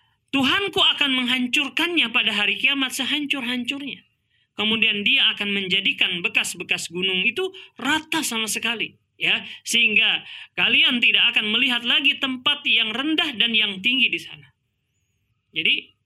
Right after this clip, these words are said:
akan diratakan, gitu ya, akan diratakan. Nah, nah ini, ini, jadi bagaimana merubah satu bumi ini menjadi padang mahsyar itu disebutkan oleh Allah Subhanahu wa taala di dalam Al-Qur'an, ya. Kemudian sifat padang mahsyar yang lainnya adalah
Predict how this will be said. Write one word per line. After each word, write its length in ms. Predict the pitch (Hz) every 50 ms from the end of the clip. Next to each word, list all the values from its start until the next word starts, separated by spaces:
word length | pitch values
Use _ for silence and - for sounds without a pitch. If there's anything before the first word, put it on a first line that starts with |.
| _ _ _ _ _ _ _ _ _ _ _ _ -
akan 400 | 151 151 190 196 226 254 - _ _ _ _ - 156
diratakan, 560 | 160 170 156 147 - 143 - - - 143 _ _ _ _ - -
gitu 160 | 147 139 151
ya, 160 | 185 214 226 208 - - - - -
akan 240 | 180 170 190 190 175
diratakan. 480 | 165 156 151 143 - 143 - - - 151 - _ - - - - - - - - -
Nah, 160 | 156 143 117 87 82 80 - - - _ _ _ -
nah 80 | 190
ini, 240 | 202 220 233 233 233
ini, 240 | 233 233 214 170 151
jadi 400 | 160 190 208 185 170 - - - - 175
bagaimana 640 | 185 185 202 202 220 269 285 233 208 226 285 311 311 240
merubah 560 | - 180 185 220 233 220 202 214 220 247 247 - -
satu 560 | - - 185 196 190 190 - - 190 170 156 151 147
bumi 480 | 156 214 277 302 277 262 220 190 202
ini 160 | 220 302 392
menjadi 320 | 349 208 180 175 180 190 190
padang 320 | 185 170 160 156 165 170
mahsyar 320 | 180 185 196 - 269 302 311
itu 160 | 294 233 240
disebutkan 480 | 190 180 180 170 170 185 - - 190 170 156
oleh 160 | 151 151 135
Allah 160 | 156 156 160
Subhanahu 400 | 156 - 156 151 147 151 151 147
wa 80 | 143 139
taala 240 | 143 151 185 196 170
di 80 | 147
dalam 320 | 143 135 156 180 208 - -
Al-Qur'an, 480 | 139 135 135 - - - 160 143 143 - _ _ _ -
ya. 160 | 151 156 185 190 - - - - - - -
Kemudian 240 | - 247 320 - 427
sifat 400 | 370 - - 269 - 302 294 294
padang 240 | 294 262 233 233 233
mahsyar 320 | 226 226 220 220 226 220
yang 240 | 208 202 196 190 185
lainnya 400 | 175 156 147 143 160 226 262 233
adalah 400 | 185 151 147 147 185 254 330 320